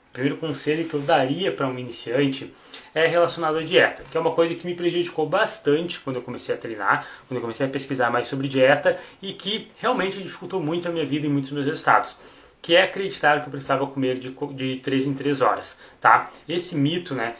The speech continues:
que a gente acredita por conta de que muitas pessoas propagam essa informação, me fazia ter uma rotina muito engessada,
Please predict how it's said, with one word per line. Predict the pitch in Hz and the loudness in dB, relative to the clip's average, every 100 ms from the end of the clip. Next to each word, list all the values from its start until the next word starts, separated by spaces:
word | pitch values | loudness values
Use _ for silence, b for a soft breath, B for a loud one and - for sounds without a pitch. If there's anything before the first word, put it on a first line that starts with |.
| _ | _
que | - 135 | -4 -2
a | |
gente | 113 135 135 | 0 0 -2
acredita | 131 131 117 131 143 - | -4 -6 -6 -4 -4 -4
por | - - | -8 -8
conta | 120 120 - | -8 -8 -12
de | |
que | - | -10
muitas | 131 135 139 | -4 -4 -4
pessoas | 139 135 135 135 | -8 -8 -8 -6
propagam | 131 - 117 135 | -4 -2 0 0
essa | 143 135 | -2 -8
informação, | 135 123 110 - 127 131 B B B | -6 -6 -6 2 4 4 B B B
me | 143 202 | -2 -2
fazia | - 190 131 160 175 | -2 -2 -2 0 0
ter | 165 165 | 0 -2
uma | |
rotina | 156 143 170 156 | -2 -4 -6 -8
muito | 139 | -6
engessada, | 170 165 - 151 139 - | -6 -6 -2 6 6 6